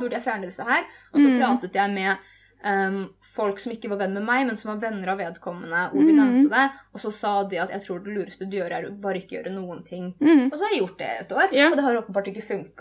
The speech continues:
Speaker 1: så nå gjør jeg det på min måte, og jeg tar det med.
Speaker 2: Ja.
Speaker 1: <laughs> Rett og slett.
Speaker 2: Mm.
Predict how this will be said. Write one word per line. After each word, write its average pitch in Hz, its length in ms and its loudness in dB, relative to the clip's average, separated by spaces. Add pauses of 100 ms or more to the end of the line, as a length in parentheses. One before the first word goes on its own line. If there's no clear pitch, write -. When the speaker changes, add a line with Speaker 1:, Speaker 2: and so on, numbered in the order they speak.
(120)
Speaker 1:
så - 80 -12
nå 320 60 -4
gjør - 20 0
jeg 240 80 -2
det 226 100 -8
på 240 80 -4
min 165 180 -6
måte, 156 160 -6
og 302 120 4
jeg - 20 -4
tar 269 200 2
det - 80 -14
med. - 200 -8
Speaker 2:
Ja. 302 180 6
Speaker 1:
<laughs> 254 920 0
Rett 262 240 4
og 233 80 2
slett. - 320 -10
Speaker 2:
Mm. 311 400 6